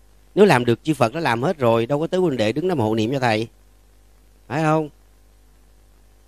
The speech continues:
Chúng ta có quyền giúp huynh đệ mình chỉnh sửa bằng cách là cả hai cùng tương trợ giúp đỡ lẫn nhau. Người yếu nhờ người mạnh kéo phụ,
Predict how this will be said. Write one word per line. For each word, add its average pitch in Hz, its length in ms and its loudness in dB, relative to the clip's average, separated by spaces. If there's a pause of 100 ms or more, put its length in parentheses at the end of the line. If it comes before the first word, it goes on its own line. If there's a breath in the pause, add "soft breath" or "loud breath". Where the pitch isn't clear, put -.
(240)
Chúng 214 180 0
ta 160 320 2 (2000)
có 185 100 0
quyền 131 340 0
giúp 202 180 0
huynh 143 160 0
đệ 107 200 -2
mình 107 220 -6 (100)
chỉnh 107 220 -6
sửa 110 380 -8 (220)
bằng 107 120 -12
cách 175 180 -8
là 113 80 -6
cả 156 160 -4
hai 180 340 2
cùng 110 300 0
tương 170 300 8
trợ 107 280 0
giúp 214 180 0
đỡ 110 200 -2
lẫn 151 220 -4
nhau. 147 260 -2 (300)
Người 123 140 6
yếu 151 340 4 (640)
nhờ 113 220 4
người 107 180 0
mạnh 104 300 -2
kéo 143 180 2
phụ, 101 300 -6